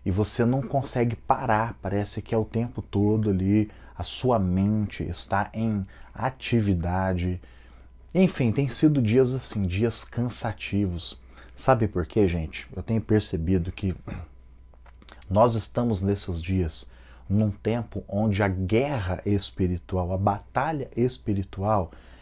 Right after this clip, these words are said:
ela tem se avolumado. É lógico, meus amigos, que nós estamos numa guerra espiritual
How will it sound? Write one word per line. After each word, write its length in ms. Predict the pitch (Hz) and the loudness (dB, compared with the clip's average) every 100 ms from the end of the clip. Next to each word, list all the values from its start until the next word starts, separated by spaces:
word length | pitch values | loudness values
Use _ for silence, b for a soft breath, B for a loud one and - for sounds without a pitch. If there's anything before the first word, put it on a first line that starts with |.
| B | B
ela 240 | 98 110 110 | 4 4 4
tem 220 | - 120 | 2 -4
se 220 | - - | -2 -2
avolumado. 1200 | 107 90 92 104 113 107 92 90 92 87 78 76 - B B B | 0 0 0 0 0 0 0 0 0 0 -2 -4 -8 B B B
É 80 | - | 2
lógico, 520 | 101 104 127 123 - | 6 10 10 10 4
meus 240 | 104 104 95 | 2 2 2
amigos, 440 | 92 92 87 92 | 2 0 -2 -4
que 200 | - 104 | -2 0
nós 340 | 95 110 120 113 | 4 4 4 0
estamos 720 | 131 - 131 135 165 165 117 | -4 -6 -2 0 0 0 0
numa 360 | 120 151 165 | 0 0 0
guerra 540 | 139 104 101 113 104 95 | -2 2 4 4 2 0
espiritual 880 | 90 - 95 90 - 95 92 110 | -2 -4 -4 -4 -4 -2 0 -2